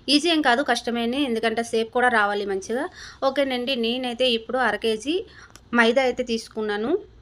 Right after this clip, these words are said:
మైదాతోనే చేయాలి, మైదాతోనే మంచిగా వస్తాయి. గోధుమ పిండితోనే చేస్తారు కానీ అంత బాగోదు టేస్ట్ అనేది.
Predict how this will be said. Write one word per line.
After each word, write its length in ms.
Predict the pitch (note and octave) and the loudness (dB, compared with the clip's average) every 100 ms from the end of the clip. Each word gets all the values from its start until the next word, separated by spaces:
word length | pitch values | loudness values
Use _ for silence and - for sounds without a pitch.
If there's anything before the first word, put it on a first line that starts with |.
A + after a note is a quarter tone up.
| - | -4
మైదాతోనే 480 | A3 A3 C4 B3 A#3+ A3+ | 0 0 0 -2 -4 -4
చేయాలి, 400 | G#3 G3+ G3+ B3+ F4+ - A3+ | -4 -4 -4 -4 -6 -6 -6
మైదాతోనే 440 | A3 A#3 B3 C4 | -4 -2 -2 -2
మంచిగా 320 | C4+ G#3+ G3+ | -2 -2 -4
వస్తాయి. 380 | G3 - G#3 B3+ | -6 -6 -4 -2
గోధుమ 300 | A#3 A#3 A#3+ | 0 0 0
పిండితోనే 380 | B3+ B3+ B3+ C4 B3+ | -4 -6 -4 -6 -4
చేస్తారు 380 | G#3+ A3 A3+ A3 | -8 -6 -6 -6
కానీ 260 | A3 D#4 F#4+ - - - | -4 -2 -2 -8 -10 -4
అంత 180 | A#3 A3+ | 0 0
బాగోదు 520 | A3 G#3 A3 A#3 G#3+ | 2 2 2 -2 -2
టేస్ట్ 340 | A3+ G#3 - | -2 -4 -4
అనేది. 80 | G#3 | -8